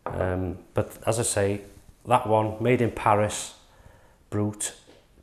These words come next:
gold edition, eau de toilette, it's stronger,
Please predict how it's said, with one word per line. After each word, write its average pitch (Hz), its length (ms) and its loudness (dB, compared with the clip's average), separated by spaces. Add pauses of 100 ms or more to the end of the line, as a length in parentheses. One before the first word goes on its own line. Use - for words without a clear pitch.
gold 120 340 6
edition, 107 600 0
eau 117 120 4
de 110 120 2
toilette, 104 720 4
it's - 160 -8
stronger, 107 720 6